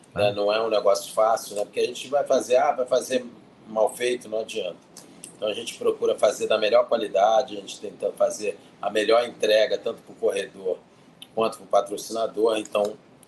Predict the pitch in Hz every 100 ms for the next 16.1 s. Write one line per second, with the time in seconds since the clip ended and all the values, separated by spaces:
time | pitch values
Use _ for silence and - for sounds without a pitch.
0 | 98 - 104 107 104 - 107 110 - -
1 | - 101 101 113 - - - - - -
2 | - 107 104 117 - 117 127 139 - 127
3 | 123 104 107 113 113 113 110 - 107 92
4 | 104 107 104 101 - 113 113 120 123 120
5 | - 131 131 117 110 117 135 123 117 -
6 | 120 131 135 123 - - - - - 117
7 | 123 123 101 92 87 95 90 - 113 110
8 | 110 104 123 120 113 113 120 120 - 117
9 | 120 - - - - 117 113 110 98 113
10 | 120 139 175 196 208 208 - 208 180 170
11 | - - 156 151 - 185 185 170 165 156
12 | 131 127 113 95 87 - - - - 113
13 | - - - 131 135 135 120 117 113 110
14 | 107 101 123 131 127 104 - - 120 -
15 | 110 113 117 - 110 104 120 117 - -